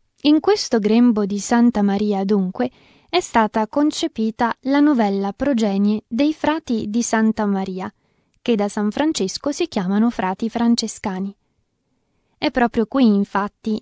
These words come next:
in questa porziuncola tutta mariana, che San Francesco, come scrive San Bonaventura, fu ispirato a collocare e fissare la sua dimora,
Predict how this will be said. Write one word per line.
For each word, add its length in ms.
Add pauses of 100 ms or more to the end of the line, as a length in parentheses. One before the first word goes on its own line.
in 140
questa 400
porziuncola 920
tutta 340
mariana, 560 (480)
che 140
San 200
Francesco, 840
come 260
scrive 440
San 260
Bonaventura, 760 (540)
fu 160
ispirato 880
a 160
collocare 760
e 40
fissare 600
la 100
sua 220
dimora, 440